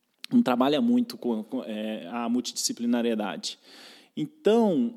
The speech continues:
no mundo hoje, né, que precisa cada vez mais de um, de um, de um, de um designer,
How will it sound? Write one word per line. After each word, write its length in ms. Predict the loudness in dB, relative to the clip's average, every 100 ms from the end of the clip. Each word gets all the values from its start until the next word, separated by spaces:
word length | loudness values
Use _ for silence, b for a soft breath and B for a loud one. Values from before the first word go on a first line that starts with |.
| -4
no 160 | -2
mundo 360 | 0 0 0 0
hoje, 640 | 4 6 6 4 0 -4
né, 280 | -2 -4 -6
que 120 | -8
precisa 720 | -10 -6 -4 -4 -4 -6 -6
cada 260 | -6 -4 -2
vez 280 | -2 2 6
mais 400 | 6 6 4 2
de 100 | 4
um, 140 | 4
de 140 | 4 2
um, 300 | 2 2 2
de 220 | 2 4
um, 140 | 4
de 160 | 6 6
um 60 | 8
designer, 680 | 6 4 4 4 2 2